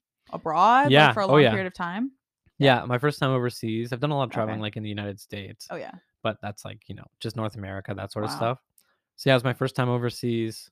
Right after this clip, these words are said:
Speaker 2: first time, first time living by myself, which was, which was nice.
Speaker 1: Really? All by yourself? Okay,
Speaker 2: Yeah,
Speaker 1: yeah.
Speaker 2: all
Speaker 1: In Belgium?
Speaker 2: solo.
Speaker 1: Nice.
Speaker 2: Which was nice. I had this, like, tiny little apartment.
Speaker 1: Yeah.
Speaker 2: Like, you could see
Speaker 1: Every four
Speaker 2: everything, like, all the
Speaker 1: corners. <laughs>
Speaker 2: time. But, like, I'm pretty
Speaker 1: Yeah.
Speaker 2: messy, so it was nice 'cause it was so
Speaker 1: <laughs>
Speaker 2: small.
Speaker 1: Contained.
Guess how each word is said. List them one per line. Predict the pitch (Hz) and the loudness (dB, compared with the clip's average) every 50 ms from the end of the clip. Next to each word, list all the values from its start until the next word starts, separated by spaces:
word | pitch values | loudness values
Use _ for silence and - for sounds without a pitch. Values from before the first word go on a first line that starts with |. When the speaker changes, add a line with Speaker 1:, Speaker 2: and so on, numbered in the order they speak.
| _ _ _ _ _ _ _ | _ _ _ _ _ _ _
Speaker 2:
first | _ - 117 110 - | _ -10 -10 -8 -6
time, | 135 117 113 107 107 107 104 - - _ | -6 -6 -6 -6 -6 -8 -10 -12 -8 _
first | - 170 170 | -2 -2 0
time | - 160 127 | 0 -2 -2
living | 120 117 123 120 117 | -4 -4 -6 -4 -4
by | 120 110 | -4 -4
myself, | 110 107 107 - - 117 104 101 113 - _ - | -4 -6 -8 -6 -6 -6 -6 -6 -8 -12 _ -10
which | 107 107 - - | -10 -10 -8 -10
was, | 107 104 - - - _ _ _ _ _ _ _ _ _ _ - | -12 -14 -14 -16 -20 _ _ _ _ _ _ _ _ _ _ -16
which | 240 233 - | -14 -14 -12
was | 185 - - | -12 -10 -8
nice. | 107 113 139 | -8 -6 -4
Speaker 1:
Really? | 160 175 196 254 302 269 208 165 | -2 0 0 0 0 0 -2 -2
All | 110 156 185 226 | 0 2 4 4
by | 240 240 240 | 4 4 2
yourself? | 254 247 262 262 254 - - | 0 0 -2 -4 -4 -4 -6
Okay, | - 254 240 254 | -4 -4 -2 0
Speaker 2:
Yeah, | 135 | 0
Speaker 1:
yeah. | 147 147 - - - _ | 0 0 0 -4 -8 _
Speaker 2:
all | - 117 120 | -6 -4 -4
Speaker 1:
In | 202 190 | -4 -4
Belgium? | 175 117 117 117 117 | -4 -2 -2 -2 -2
Speaker 2:
solo. | 117 117 117 117 233 | -2 -2 -2 -4 -4
Speaker 1:
Nice. | 214 175 160 165 196 269 269 - - - - _ | -6 -8 -8 -8 -8 -8 -10 -12 -16 -20 -14 _
Speaker 2:
Which | - 139 143 | -8 -6 -6
was | 147 127 | -6 -4
nice. | 131 123 127 131 - | -4 -4 -2 -2 -2
I | 131 | -2
had | 131 | -2
this, | 135 135 - | -4 -4 -4
like, | 127 - _ | -6 -6 _
tiny | - - - 120 110 110 113 110 110 110 110 | -12 -14 -10 -8 -6 -6 -6 -6 -6 -6 -6
little | 110 110 110 107 | -4 -4 -4 -4
apartment. | 107 104 - 110 104 107 104 110 113 120 110 - | -6 -6 -6 -8 -8 -6 -6 -6 -8 -8 -8 -10
Speaker 1:
Yeah. | - - - _ _ _ _ _ _ _ - | -12 -14 -18 _ _ _ _ _ _ _ -8
Speaker 2:
Like, | 110 107 101 - - _ - | -8 -8 -8 -10 -16 _ -14
you | 113 110 104 | -12 -12 -8
could | - 110 101 - | -8 -10 -10 -10
see | - - - 110 107 107 107 107 110 110 110 110 113 107 | -14 -12 -8 -8 -6 -4 -4 -4 -6 -6 -6 -6 -6 -4
Speaker 1:
Every | - - 120 113 - | -4 -4 -4 -4 -4
four | 120 120 - - - 120 120 123 | -4 -4 -4 -4 -2 -2 -2 -4
Speaker 2:
everything, | 120 117 | -4 -4
like, | 117 117 - - | -4 -4 -4 -4
all | 180 220 | -2 -2
the | 113 113 | -2 -2
Speaker 1:
corners. | 113 - | -4 -4
<laughs> | |
Speaker 2:
time. | 117 113 113 117 120 123 160 143 - - - _ - - - 262 | -4 -4 -4 -2 0 0 0 0 -2 -6 -12 _ -20 -18 -12 -4
But, | - 139 | 0 2
like, | 139 131 | 2 2
I'm | 135 139 | 2 0
pretty | - 175 165 143 | 0 0 0 0
Speaker 1:
Yeah. | 120 | -2
Speaker 2:
messy, | 107 104 104 - - 151 156 | -4 -6 -6 -6 -6 -8 -6
so | - 127 120 117 | -4 -2 -2 -2
it | |
was | 117 113 - 120 | -2 -4 -8 -10
nice | 110 107 107 107 123 139 - - | -10 -8 -6 -6 -6 -6 -8 -12
'cause | - _ - 117 117 | -20 _ -12 -10 -8
it | 107 | -8
was | 113 - | -8 -6
so | - 113 95 | -6 -6 -6
Speaker 1:
<laughs> | |
Speaker 2:
small. | - - - 107 101 104 110 120 131 | -6 -8 -10 -10 -6 -4 -4 -2 -2
Speaker 1:
Contained. | 143 185 175 - 214 | -4 -4 -4 -6 -8